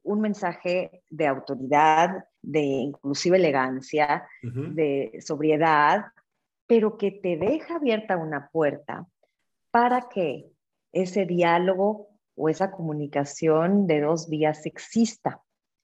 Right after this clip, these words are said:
Speaker 2: Ok.
Speaker 1: y puedan llegar a acuerdos y se pueda dar, eh, una situación amable, ojo, para ambos, porque
Speaker 2: Ok.
Speaker 1: cuando estoy hablando de, para que te vaya, vaya bien, es-,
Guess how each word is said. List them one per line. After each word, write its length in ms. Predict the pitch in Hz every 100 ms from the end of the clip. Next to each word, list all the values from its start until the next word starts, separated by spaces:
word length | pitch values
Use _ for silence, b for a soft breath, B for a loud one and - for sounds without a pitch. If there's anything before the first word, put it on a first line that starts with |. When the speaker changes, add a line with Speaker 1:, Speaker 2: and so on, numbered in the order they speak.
| _ _ 127
Speaker 2:
Ok. 160 | -
Speaker 1:
y 220 | 180 170
puedan 600 | 160 180 160 165 185 233 - _ _ _ _
llegar 640 | 180 175 - 131 143 - - _
a 180 | - 175
acuerdos 680 | 175 - 196 175 143 160 170
y 60 |
se 120 | 147
pueda 320 | - 135 131 160
dar, 340 | 127 131 - _ _ _ _ _
eh, 260 | 143 147 -
una 200 | 156 151
situación 640 | 151 170 143 139 156 147 139
amable, 420 | 151 151 156 160 160
ojo, 420 | 185 196 - 139
para 320 | 143 143 131 -
ambos, 800 | 185 220 214 160 120 - - _ _ _ _ _
porque 500 | 175 175 175 160 - -
Speaker 2:
Ok. 60 |
Speaker 1:
cuando 300 | 156 151 147
estoy 580 | 151 - - 190 208 240
hablando 720 | 220 220 214 214 202 208 208 170
de, 500 | 170 147 120 85 -
para 200 | 151 139
que 120 | -
te 100 | -
vaya, 300 | 180 208 240 180 160 -
vaya 280 | 190 196 247
bien, 280 | 185 156 170
es-, 200 | 175